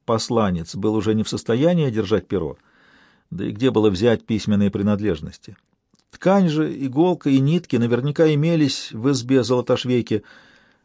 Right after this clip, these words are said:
Вот молодой человек и попросил мастерицу вышить место их встречи. Только ни одна романтика и тоска уходящей любви послужила тому причиной. Что, если раненый таким образом позаботился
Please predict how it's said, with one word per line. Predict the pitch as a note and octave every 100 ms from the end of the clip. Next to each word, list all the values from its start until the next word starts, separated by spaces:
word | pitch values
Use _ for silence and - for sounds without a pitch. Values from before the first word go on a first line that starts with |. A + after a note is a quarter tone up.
| _
Вот | - G2 G3 G3+
молодой | D#3 D3 C#3+ F3 F#3
человек | D3 C#3 D3 F#3
и | -
попросил | E3 F3+ E3+ F#3+ F#3 - B2+ F#2+
мастерицу | G#2 - A#2+ D3+ E3 -
вышить | G#2 C3+ A3+ - G#3+ -
место | A#2+ C3+ F3 -
их | C#3
встречи. | - - G2 D2+ - - _ _ _ _ _ _ _ _ _ _ _ _ _ _ _
Только | A2 A#2 C#3
ни | C#3+
одна | D3+ F3+
романтика | G3 F#3+ F#3 E3+ D#3+ D3
и | C#3+ C#3
тоска | D3 C3+ - D3+
уходящей | C#3 C#3 C3+ C3+ C3+
любви | C3 A2 G#2 F#3 A3
послужила | B2+ - A#2 G#2 F#2+
тому | F2+ F#2+
причиной. | E2+ G#2 - F2 C#2 C2+ _ _ _ _ _ _ _
Что, | - - - F#3
если | G3+ - C#3
раненый | C#3+ E3+ B2+ F#2+
таким | F2+ A2 C3 D3
образом | G3+ F#3 D3+ A#2
позаботился | F#2 G#2 A2+ C#3+ E3+ D3 - C3+